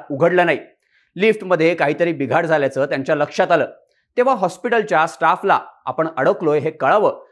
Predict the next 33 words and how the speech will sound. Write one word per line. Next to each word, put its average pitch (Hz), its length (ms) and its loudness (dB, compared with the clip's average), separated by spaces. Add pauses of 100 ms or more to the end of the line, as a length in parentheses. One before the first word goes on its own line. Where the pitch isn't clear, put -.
(120)
म्हणून 247 160 -2
त्यांनी 220 340 -4
लिफ्टमधलं 175 640 0
अलार्म 156 260 0
बटन 143 260 -2
दाबलं, 151 440 0 (420)
पण 123 100 -10
त्याला 135 360 0
कोणताही 147 460 -4
प्रतिसाद 147 520 -6
मिळाला 165 260 2
नाही. 160 140 0 (520)
त्यांनी 247 200 0
आपल्याला 202 460 2
बाहेर 165 280 0
काढण्यासाठी 160 600 -2
आरडाओरडाही 175 640 2
केला, 196 240 2 (360)
पण 120 100 -12 (120)
तरीही 160 400 0
त्यांच्या 143 260 -4
मदतीसाठी 156 680 -2 (300)
कोणीही 214 340 2
धावून 165 400 -2
आलं 165 220 2
नाही. 147 140 0
त्यानंतर 208 720 2
रवींद्रन 185 440 2
यांनी 147 320 -2
लिफ्टमध्ये 156 500 -2
लिहिलेल्या 135 460 0
इमर्जन्सी 151 520 -4
नंबर्सवर 147 540 0